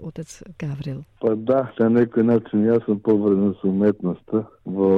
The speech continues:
Speaker 2: Македонија научив да цртам икони, меѓутоа овде тука ради премногото обврски, недоволните услови за цртање на икона, не може да се посветам на тоа дело и затоа на некој начин тој уметнички порив го,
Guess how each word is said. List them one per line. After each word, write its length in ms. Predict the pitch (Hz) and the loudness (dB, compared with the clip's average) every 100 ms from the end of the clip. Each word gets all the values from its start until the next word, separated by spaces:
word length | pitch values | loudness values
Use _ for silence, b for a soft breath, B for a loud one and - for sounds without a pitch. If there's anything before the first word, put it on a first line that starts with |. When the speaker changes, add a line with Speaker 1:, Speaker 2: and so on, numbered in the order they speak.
| 95 92 92 85 | 4 4 4 2
Speaker 2:
Македонија 640 | 92 92 - 92 101 101 101 | -2 -4 -2 0 2 2 2
научив 420 | 104 104 - 95 | 2 2 0 -2
да 120 | 92 - | -2 -2
цртам 340 | 92 - 92 101 | -4 -2 -2 -2
икони, 380 | 107 92 87 113 - - | -2 -2 -2 -4 -6 -4
меѓутоа 520 | 101 110 107 113 107 | 0 2 2 2 2
овде 200 | 104 104 | 2 -2
тука 380 | 98 104 - 101 | 0 -2 0 0
ради 500 | 98 92 95 92 92 - | 0 0 0 0 -2 -4
премногото 600 | - 107 104 98 98 - 101 | -2 0 2 2 0 0 0
обврски, 540 | 101 98 _ - 98 98 - | 2 -2 _ -2 -2 -2 -4
недоволните 720 | 104 107 104 104 101 95 95 98 - _ - | -4 0 2 2 0 0 0 2 -2 _ 0
услови 520 | 135 - 101 87 82 80 | 0 0 0 0 0 -4
за 80 | 76 | -12
цртање 400 | - 82 87 85 | -10 -8 -6 -4
на 160 | 85 92 | -4 -6
икона, 300 | - 113 104 | -4 -2 0
не 160 | 113 | 2
може 260 | 113 92 82 | 2 0 -2
да 140 | 80 | -6
се 120 | 85 - | -8 -6
посветам 520 | - 90 90 - 90 | -6 -6 -6 -6 -6
на 140 | 85 85 | -6 -8
тоа 220 | - 90 82 | -6 -8 -4
дело 220 | 98 104 | -4 -2
и 100 | 107 101 | -2 0
затоа 340 | 104 - 104 98 b b b - | -2 -2 -4 -4 b b b -6
на 80 | 98 | 0
некој 320 | 101 - - | 0 0 -2
начин 400 | 101 98 - 92 | -2 -2 -8 -4
тој 240 | 104 95 95 _ b b b _ - | 0 0 -2 _ b b b _ -8
уметнички 560 | 95 104 104 107 - 101 | -2 0 0 -2 -2 -10
порив 460 | - 107 107 104 | -2 0 2 0
го, 200 | 104 104 | 2 0